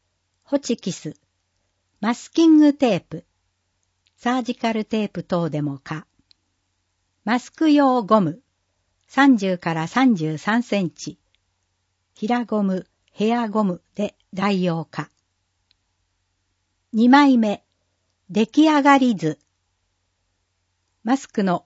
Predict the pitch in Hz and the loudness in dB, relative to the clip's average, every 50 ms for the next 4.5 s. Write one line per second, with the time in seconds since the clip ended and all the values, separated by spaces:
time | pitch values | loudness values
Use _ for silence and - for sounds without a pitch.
0 | _ - 185 190 240 254 262 - 254 247 - - 160 - - - 165 190 196 208 | _ -4 0 2 2 2 4 2 0 0 0 -2 -6 -6 -6 -2 0 2 2 2
1 | 196 190 190 - 180 165 - - 160 156 147 139 147 139 - - _ _ _ _ | 0 -2 -4 -4 -8 -8 -6 -4 -4 -4 -2 -4 -6 -10 -12 -14 _ _ _ _
2 | _ _ _ _ _ _ _ _ _ _ _ _ _ _ _ _ _ _ _ _ | _ _ _ _ _ _ _ _ _ _ _ _ _ _ _ _ _ _ _ _
3 | _ _ _ _ _ _ _ _ _ _ _ _ _ - - 269 285 294 285 277 | _ _ _ _ _ _ _ _ _ _ _ _ _ -4 0 4 6 6 8 8
4 | 262 247 240 220 202 190 180 175 175 | 6 6 4 0 0 -2 -2 -4 -6